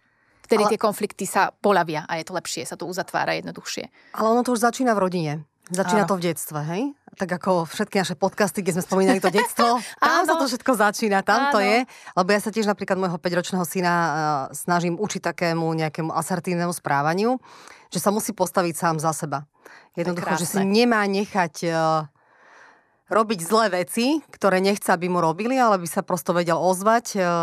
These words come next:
Speaker 2: aby sa vedel sám za seba postaviť, e, a to už asi tak treba pestovať od malička. My, my sme možno boli vychovávaní inak, tak ako ste aj vy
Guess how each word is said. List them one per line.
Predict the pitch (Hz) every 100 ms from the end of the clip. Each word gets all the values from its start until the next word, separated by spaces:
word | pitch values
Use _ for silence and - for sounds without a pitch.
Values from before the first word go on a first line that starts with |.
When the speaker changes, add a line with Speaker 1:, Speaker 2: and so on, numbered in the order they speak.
| 165 156
Speaker 2:
aby | 156
sa | 165
vedel | 170 170
sám | - 175
za | 160
seba | 175 156
postaviť, | 165 156 214 208 240 226 180
e, | 165
a | 165 - 160 -
to | 220 202
už | -
asi | -
tak | 196
treba | 202 180
pestovať | - 170 - 180 147
od | 165
malička. | 165 170 - 202
My, | 208 202
my | 214 208 226
sme | 247
možno | 226 214
boli | 196 214
vychovávaní | 202 220 202 202 180
inak, | 175 185 -
tak | 185
ako | 170 185
ste | 165 185
aj |
vy | 160